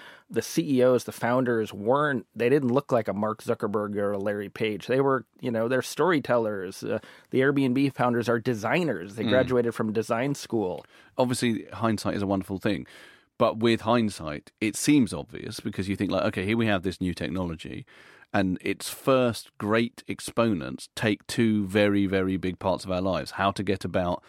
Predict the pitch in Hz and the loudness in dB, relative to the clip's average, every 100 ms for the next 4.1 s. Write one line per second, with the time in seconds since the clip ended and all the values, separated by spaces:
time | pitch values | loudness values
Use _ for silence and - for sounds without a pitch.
0 | - - 92 85 90 82 - 87 82 - | -16 -6 -4 -2 -2 -2 -2 -4 -4 -10
1 | _ - 85 - 98 90 - - - 101 | _ -4 -4 -2 -2 -4 -6 -14 -12 -6
2 | 95 95 82 - - 95 90 85 85 - | -2 -2 -4 -4 -4 -2 -2 -4 -10 -14
3 | _ - - - 85 85 92 90 82 98 | _ -8 -8 -6 -6 -4 -2 -2 -2 -2